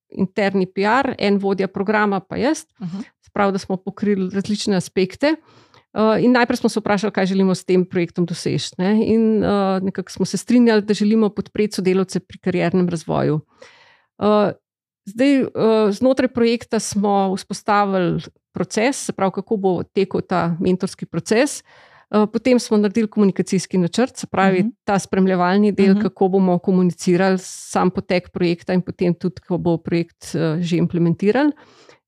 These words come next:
Speaker 1: Eh, na internem portalu smo sodelavce potem obveščali o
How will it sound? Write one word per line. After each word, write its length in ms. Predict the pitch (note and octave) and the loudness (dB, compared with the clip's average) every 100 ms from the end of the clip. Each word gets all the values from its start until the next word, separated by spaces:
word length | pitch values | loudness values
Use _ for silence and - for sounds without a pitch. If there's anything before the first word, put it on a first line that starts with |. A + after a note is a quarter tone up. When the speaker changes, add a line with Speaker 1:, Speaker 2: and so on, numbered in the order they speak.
| - | -18
Speaker 1:
Eh, 360 | - G#3 G3+ G3 - _ _ - - _ | -2 0 2 0 -4 _ _ -20 -20 _
na 200 | G#3 G#3 | 2 4
internem 440 | G#3 A3+ A3 A3 | 4 4 4 2
portalu 400 | G3+ F#3+ F#3+ F#3 | 0 0 2 2
smo 180 | - F#3 | 0 -6
sodelavce 500 | - G3 F#3+ F#3 F#3 | -6 -2 0 0 -2
potem 360 | F3+ F#3+ F3+ | -4 -2 0
obveščali 600 | F3 E3+ E3+ B3 - C4 | 0 -2 0 0 2 0
o 120 | A#3 | 2